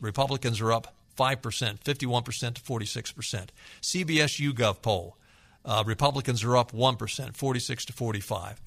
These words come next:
McLaughlin, uh, G O P up forty-eight percent, four points over Democrats, forty-four percent. Data for P-, Progress,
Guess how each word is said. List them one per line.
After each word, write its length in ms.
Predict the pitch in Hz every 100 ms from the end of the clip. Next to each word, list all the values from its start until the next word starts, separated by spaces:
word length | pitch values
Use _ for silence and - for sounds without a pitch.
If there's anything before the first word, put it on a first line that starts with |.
| - - -
McLaughlin, 680 | 120 131 151 131 101 90 98 _ _ -
uh, 340 | 107 101 113 - 120
G 200 | 107 147
O 120 | 147
P 320 | 139 139 143
up 340 | 135 131 131 -
forty-eight 440 | 143 131 131 131
percent, 460 | 123 - 127 123 -
four 220 | 143 135
points 360 | - 131 117 -
over 220 | 131 117
Democrats, 560 | 104 123 117 123 120 -
forty-four 500 | 131 113 104 113 107
percent. 460 | 110 - 98 - - - - - 110
Data 340 | 131 147 160
for 160 | - 131
P-, 160 | - - - - -
Progress, 600 | 143 131 95 - -